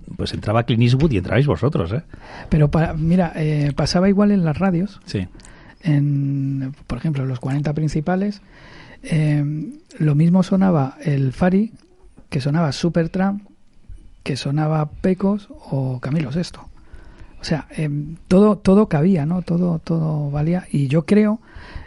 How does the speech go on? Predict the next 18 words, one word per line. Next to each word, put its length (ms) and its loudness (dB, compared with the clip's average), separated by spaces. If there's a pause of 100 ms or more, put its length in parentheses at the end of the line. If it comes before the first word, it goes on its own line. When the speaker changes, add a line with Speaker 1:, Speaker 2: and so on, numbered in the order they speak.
(140)
Speaker 2:
que 540 0
al, 380 -2
al 180 -2
haber 180 2
vivido 380 6
toda 360 2
esa 240 -2
historia, 440 0 (120)
eh, 360 -4
creo 260 0
que 80 -4
era 220 0 (560)
mucho 340 2
más, 440 2
eh, 460 -4
bonito, 400 2
¿no? 140 0
Había 380 -2